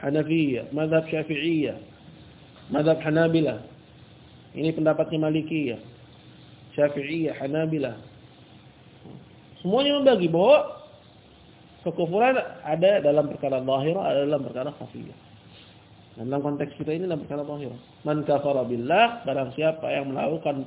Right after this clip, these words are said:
perbuatan kekufuran kepada Allah, maksudnya yang jali. "Min ba'di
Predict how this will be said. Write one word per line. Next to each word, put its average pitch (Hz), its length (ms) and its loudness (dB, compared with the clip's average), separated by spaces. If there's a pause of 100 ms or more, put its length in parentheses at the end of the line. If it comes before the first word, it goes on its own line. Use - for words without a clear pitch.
perbuatan 139 720 -2
kekufuran 165 560 -2
kepada 135 280 0
Allah, 185 520 0 (840)
maksudnya 151 360 -6
yang 151 120 -2
jali. 127 400 -4 (2250)
"Min 143 160 0
ba'di 214 320 6